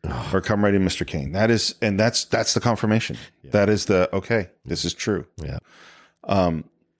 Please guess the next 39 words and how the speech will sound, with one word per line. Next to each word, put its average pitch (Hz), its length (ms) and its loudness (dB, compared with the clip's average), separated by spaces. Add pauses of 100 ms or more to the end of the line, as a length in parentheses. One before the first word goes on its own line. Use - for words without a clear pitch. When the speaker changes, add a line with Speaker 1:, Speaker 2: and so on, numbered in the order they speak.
(1160)
Speaker 2:
and, 127 200 0 (300)
and 120 280 2 (120)
the, 120 260 -2 (480)
I 135 60 4
love 156 260 4
the 170 100 0
casting 151 640 0
of 127 120 0
Ray 127 100 4
Collins. 117 380 2
He's 113 140 2
very 202 200 2
much 127 280 2
based 101 300 0
on, 92 380 4
uh, 85 160 0
I 82 80 -2
forget - 320 -2
which, 98 240 0 (160)
uh, 90 240 4
governor 95 400 2
it 85 80 2
is 87 160 2
of 85 140 -4
New 87 100 2
York 87 460 4 (260)
Speaker 1:
Oh. 117 180 4
Speaker 2:
ran 107 220 2
for 101 100 -2
president, 101 400 2
Al 117 160 2
Smith, - 380 -2 (400)
very 120 140 4
much 131 160 4
Speaker 1:
Mm. 127 100 4
Speaker 2:
based 113 260 2
on 101 140 2
Al 95 120 2
Speaker 1:
Okay. - 80 -2